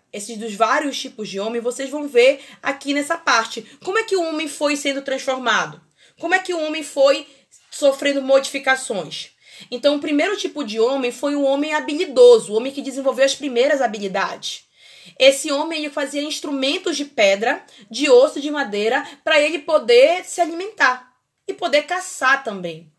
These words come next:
Mas depois existia um outro formato de homem que foi o Homo erectus, ou seja, era um homem que tinha uma coluna mais erecta. E ele começou, o que foi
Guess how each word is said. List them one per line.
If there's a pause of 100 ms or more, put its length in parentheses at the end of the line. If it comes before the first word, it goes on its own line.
(1200)
Mas
depois
existia
um
outro
formato
de
homem
que
foi
o
Homo
erectus, (240)
ou
seja,
era
um
homem
que
tinha
uma
coluna
mais
erecta. (320)
E
ele
começou,
o
que
foi